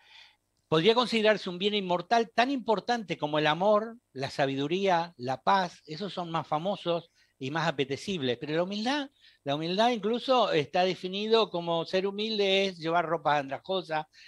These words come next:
el común de la gente lo define así, no habla, no dice nada, es apocado, tímido. No, la humildad es un poder muy grande y muy necesario, es un bien inmortal que nos permite conocernos a nosotros mismos,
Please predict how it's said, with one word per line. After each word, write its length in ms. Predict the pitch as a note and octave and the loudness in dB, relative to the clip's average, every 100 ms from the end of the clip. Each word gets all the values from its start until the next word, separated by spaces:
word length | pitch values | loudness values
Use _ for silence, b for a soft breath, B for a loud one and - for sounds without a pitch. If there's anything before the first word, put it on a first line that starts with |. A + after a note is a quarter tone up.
| _ | _
el 100 | B2 | -10
común 240 | A#2+ C#3 E3 | -8 -6 0
de 80 | |
la 100 | D#3+ | 0
gente 280 | C#3+ F#3 F3 | 2 -2 -2
lo 100 | C3+ | 0
define 320 | B2 A#2 C3 C3 | 0 -4 -8 -8
así, 500 | - F#3 F3+ E3 F3 | -6 -4 -2 -4 -8
no 180 | C3 C#3 | -6 -2
habla, 320 | E3 E3 D3+ | 0 0 -2
no 120 | C#3 | -4
dice 240 | C#3 C3+ C3 | -8 -10 -8
nada, 440 | C#3+ D#3+ D3 C3+ b b | -4 -2 -2 -2 b b
es 120 | C#3+ | -2
apocado, 600 | D3+ C3+ C3 F3 D3+ C#3+ | -2 0 4 6 6 2
tímido. 420 | F3 F3 C#3 B2+ - | -2 -6 -4 -4 -4
No, 280 | G3+ F3 B B B - | -2 -2 B B B 0
la 160 | D#3+ | 2
humildad 460 | E3+ G3 G#3 C#4 D4 | 2 2 4 4 4
es 240 | G#3 G3 - | 0 0 -4
un 380 | G#3+ F#3+ - - | -6 -8 -8 2
poder 520 | E3 E3 D#3 C#3+ C#3 | 4 6 6 4 2
muy 360 | D#3 G#3+ C4 | -4 -4 0
grande 460 | G#3+ F3+ F3 E3 D#3 | 2 4 4 2 -2
y 40 | |
muy 220 | D3+ G3+ B3 | 0 -4 -4
necesario, 760 | G3 - C3+ - E3 C#3 C#3 B B - | -6 -6 -4 2 2 2 -2 B B -8
es 180 | F3 A#3 | -6 -4
un 140 | G#3+ | 0
bien 180 | A3+ A3+ | 0 0
inmortal 480 | A3 F#3 E3+ A3+ A#3 | 0 0 4 2 4
que 100 | G3 | 0
nos 140 | D#3 | -2
permite 540 | - D3+ D#3 G#3+ A#3 F#3+ | 0 0 0 -4 -4 -4
conocernos 540 | D3 C3 - C#3+ C3+ | -4 -6 -6 -6 -4
a 60 | B2 | -6
nosotros 520 | A#2+ - A#2+ A2+ A2 | -8 -10 -8 -8 -8
mismos, 360 | A2+ G#2 G2+ | -12 -14 -18